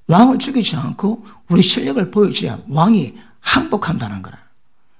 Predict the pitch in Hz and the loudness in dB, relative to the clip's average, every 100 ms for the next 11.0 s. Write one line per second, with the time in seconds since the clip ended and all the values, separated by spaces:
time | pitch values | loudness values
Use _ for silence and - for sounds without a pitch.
0 | - 202 - 175 202 233 160 - - 277 | -4 0 2 2 2 0 -2 -6 -6 -4
1 | - 156 139 110 107 - - 294 269 254 | -4 -6 -6 -8 -10 -14 -10 -8 -6 -2
2 | 202 - 160 196 202 170 180 202 120 - | -2 2 2 2 2 -2 -2 -4 -6 -12
3 | _ - - 170 196 - - _ - - | _ -6 -4 -2 -2 -4 -14 _ -20 -20
4 | _ - _ _ - 180 240 185 135 131 | _ -20 _ _ -4 0 0 0 -2 -4
5 | 113 117 - _ _ _ _ _ - 123 | -6 -10 -18 _ _ _ _ _ -4 0
6 | 202 170 127 - - _ _ _ _ _ | 0 0 -4 -10 -16 _ _ _ _ _
7 | - 190 262 196 214 214 185 139 123 - | 0 2 2 -2 -2 -2 -2 -4 -10 -18
8 | - 139 160 165 127 120 - - - 180 | -6 -4 0 0 0 -6 -10 -18 -8 -4
9 | - 180 214 185 147 160 240 - - _ | 0 2 4 4 2 0 -2 -8 -20 _
10 | _ _ - - 123 196 202 120 117 - | _ _ -8 -6 0 2 2 -4 -8 -14